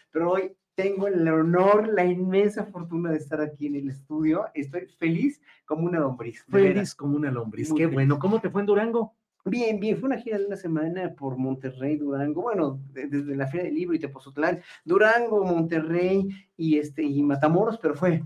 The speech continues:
Speaker 1: fue muy linda la gira, así,
Speaker 2: Ujú.
Speaker 1: muy, muy exhaustiva. Muerte de una tía que, muy querida, la más querida de todas, esa, esa semana también fue muy dura, pero pues ahora sí que cuando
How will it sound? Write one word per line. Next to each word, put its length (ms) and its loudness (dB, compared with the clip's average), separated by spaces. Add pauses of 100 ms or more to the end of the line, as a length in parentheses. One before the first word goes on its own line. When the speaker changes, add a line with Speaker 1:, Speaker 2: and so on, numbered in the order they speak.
Speaker 1:
fue 120 -4
muy 240 -2
linda 320 4
la 100 -8
gira, 260 -20 (120)
así, 180 0
Speaker 2:
Ujú. 120 4
Speaker 1:
muy, 120 2
muy 200 -2
exhaustiva. 580 -6 (280)
Muerte 380 4
de 100 4
una 320 2
tía 280 0
que, 100 -12
muy 300 4
querida, 380 0
la 100 0
más 180 0
querida 300 0
de 80 -2
todas, 480 -4 (320)
esa, 340 0
esa 160 -6
semana 380 -2
también 320 2
fue 120 -2
muy 200 4
dura, 280 2
pero 160 -6
pues 160 -12
ahora 120 -4
sí 120 -6
que 140 -8
cuando 440 -4